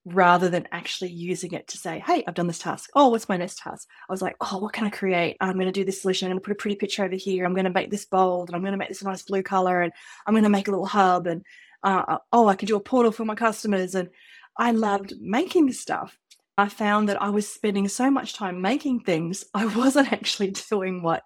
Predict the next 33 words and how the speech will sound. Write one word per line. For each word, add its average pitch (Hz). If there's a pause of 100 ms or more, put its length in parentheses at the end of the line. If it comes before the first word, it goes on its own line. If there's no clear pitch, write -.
I 180
was 180
supposed 175
to 175
be 185
doing 170
in 160
my 156
business. - (640)
I 202
had 226
to 208
learn 196
how 185
to 180
use 185
it -
because 208
the 196 (100)
logic, 202
so -
you 190
come 220
from 180 (600)
Microsoft 262
Excel 160
and 190
formulas, 156
if -
you're 170
familiar 180
with 175
that. 156